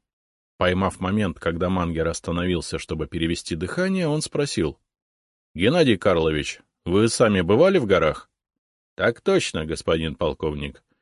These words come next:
С самого детства бывал в Альпах, в Швейцарии. У нашей семьи есть небольшое поместье в тех местах. Часто охотился и часто совершал походы". "М, замечательно.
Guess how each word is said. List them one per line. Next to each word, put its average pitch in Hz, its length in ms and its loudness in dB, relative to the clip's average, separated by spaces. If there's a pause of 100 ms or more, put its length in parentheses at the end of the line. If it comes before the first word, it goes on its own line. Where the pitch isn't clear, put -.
(280)
С - 80 -10
самого 170 460 4
детства 98 420 2
бывал 90 340 4
в 113 60 4
Альпах, 175 500 0
в - 60 -16
Швейцарии. 82 800 0 (420)
У 90 100 0
нашей 175 300 2
семьи 190 460 2
есть 139 280 0
небольшое 139 540 4
поместье 123 540 2
в - 40 -12
тех 85 240 -2
местах. 80 560 -4 (600)
Часто 208 480 4
охотился 175 580 2
и 120 140 6
часто 165 460 4
совершал 104 560 2
походы". 78 560 -2 (840)
"М, 78 200 -4
замечательно. 90 880 2